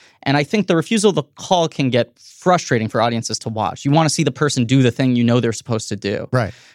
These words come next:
Speaker 1: Um, and Unbreakable is this kind of experimental movie where M. Night Shyamalan said, "What if I only took the first act of a superhero story
Speaker 2: Yeah.
Speaker 1: and blew that up to two hours?" You're just watching him refuse the call until the very end.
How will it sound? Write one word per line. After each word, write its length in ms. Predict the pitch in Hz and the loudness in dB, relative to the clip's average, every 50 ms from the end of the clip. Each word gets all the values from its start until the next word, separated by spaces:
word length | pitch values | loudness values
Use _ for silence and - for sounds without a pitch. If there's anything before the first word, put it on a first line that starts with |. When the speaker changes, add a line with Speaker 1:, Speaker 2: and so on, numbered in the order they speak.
| _ - - | _ -6 -2
Speaker 1:
Um, 480 | 127 123 120 117 117 113 113 - - - - | -2 0 2 0 0 0 -2 -4 -8 -8 -4
and 180 | 135 131 127 | 0 2 2
Unbreakable 480 | 127 123 - 196 208 185 202 160 147 131 | 2 2 2 0 0 2 2 2 2 2
is 120 | 120 - | 2 0
this 240 | - - 120 - - | -2 -4 -4 -4 -4
kind 300 | - - - 135 123 113 | -8 -8 -4 -2 0 0
of 100 | 113 - - | -2 -4 -8
experimental 500 | - - - 156 135 131 123 - - 127 | -12 -4 -2 0 2 2 0 0 -2 -2
movie 300 | 175 226 247 180 147 123 | 0 0 2 2 0 0
where 340 | 117 123 123 117 110 - - - _ _ - - - - - - | 2 0 0 0 0 -2 -8 -18 _ _ -20 -20 -20 -20 -20 -10
M. 120 | - - 139 | -2 2 2
Night 120 | 131 117 | 2 2
Shyamalan 340 | - - 127 127 123 120 117 | 2 -2 0 0 0 0 0
said, 180 | - - 120 117 | -2 -4 -4 0
"What 140 | 120 135 139 | 0 0 0
if 100 | 139 - | 2 2
I 260 | 143 131 127 127 117 - _ - | 2 2 2 0 -2 -4 _ 2
only 340 | 160 160 160 156 151 147 135 | 4 4 6 6 4 4 2
took 320 | - - - 139 135 - | 2 0 -2 -4 -4 -4
the 160 | - - 127 | -4 -4 -4
first 460 | - - - - 139 123 - - - - | -4 -4 -2 -2 0 0 -2 -6 -8 -6
act 300 | 113 117 117 - - 120 | -4 -4 -4 -4 -6 -8
of 80 | 110 | -6
a 20 | 117 | -6
superhero 600 | - - - 117 - 113 - - - - 90 - | -6 -6 -6 -6 -6 -6 -6 -6 -6 -4 -6 -6
story 460 | - - - - - - - - 147 - _ _ _ _ - | -6 -6 -6 -6 -6 -6 -6 -8 -10 -12 _ _ _ _ -8
Speaker 2:
Yeah. 160 | 113 107 92 90 | -6 -6 -2 2
Speaker 1:
and 140 | 127 127 | 2 2
blew 240 | 117 139 139 143 135 | 4 4 4 6 6
that 220 | 127 131 120 120 113 | 6 4 2 0 -2
up 160 | 95 - - | -2 -4 -4
to 80 | - | -10
two 240 | 104 - - 110 107 | -10 -4 -4 -2 -2
hours?" 280 | 104 98 - - 120 - | -2 -2 -4 -8 -6 0
You're 120 | 143 143 | 0 0
just 360 | 131 - - 156 139 131 - | 0 2 0 0 0 0 -2
watching 300 | 139 120 113 110 - - | -2 -2 -2 -2 -2 -6
him 80 | 110 104 | -8 -6
refuse 320 | - 113 - 120 104 - - | -8 -8 -6 -6 -6 -6 -6
the 80 | - | -10
call 240 | 98 - 120 101 90 | -8 -6 -4 -4 -4
until 220 | - 113 - - 110 | -4 -6 -8 -8 -8
the 80 | - | -6
very 320 | - 104 104 101 95 98 87 | -4 -4 -4 -4 -4 -4 -6
end. 300 | 85 87 - - - | -8 -10 -10 -14 -18